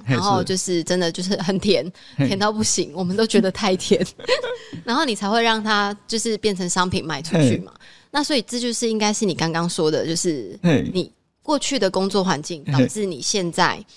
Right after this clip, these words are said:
Speaker 2: 然后你就会觉得，呃，我，我应该要把我过去的那些坚持，
Speaker 1: 嘿，对，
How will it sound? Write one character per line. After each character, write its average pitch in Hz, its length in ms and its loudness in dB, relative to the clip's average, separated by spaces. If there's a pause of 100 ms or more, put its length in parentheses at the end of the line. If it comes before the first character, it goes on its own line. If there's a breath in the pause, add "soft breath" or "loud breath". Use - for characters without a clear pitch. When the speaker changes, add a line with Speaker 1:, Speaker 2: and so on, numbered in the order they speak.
(200 soft breath)
Speaker 2:
然 175 120 -4
后 196 120 2
你 180 80 -2
就 175 120 -2
会 190 120 2
觉 175 140 -4
得， 139 380 0
呃， 147 320 2
我， 131 180 -2
我 160 160 -2
应 180 280 -10
该 208 120 0
要 208 120 4
把 - 140 2
我 170 100 2
过 175 200 0
去 180 160 -2
的 156 140 0
那 175 100 -6
些 170 140 -8
坚 165 260 2
持， 143 100 4
Speaker 1:
嘿， 135 60 6
对， - 180 -2